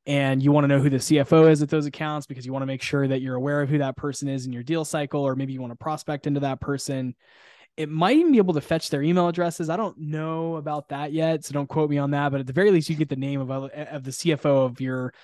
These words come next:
top ten prospecting accounts. And then you can go look that person up on LinkedIn and connect with them, or go find their email address in your, in your, you know, Zoom info account or whatever you use for lead gen, um, prospecting data.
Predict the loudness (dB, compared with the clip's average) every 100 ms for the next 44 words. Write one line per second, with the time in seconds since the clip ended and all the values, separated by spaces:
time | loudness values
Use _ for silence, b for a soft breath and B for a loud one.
0 | b b 0 2 0 -2 0 2 0 -2
1 | -4 -4 -2 -4 -8 -8 -8 -8 -8 -8
2 | -8 -10 -12 B B B B -2 4 6
3 | 8 8 8 6 6 4 2 0 0 0
4 | 0 0 0 4 4 4 4 4 0 -2
5 | -4 -4 -6 -4 -4 -6 -8 -8 -6 -6
6 | -2 -2 -2 -2 -2 -4 -6 -8 -8 -6
7 | -8 -8 -6 -6 -6 -6 -8 -4 -2 -2
8 | 2 2 2 0 0 0 0 -4 -6 -6
9 | -4 -4 -6 -6 -4 -2 -4 -6 -8 -4
10 | -4 -4 -6 -6 -4 -4 -6 b b b
11 | b -10 -8 -6 -6 -6 -8 -10 -4 -2
12 | -2 -2 0 -2 -6 -10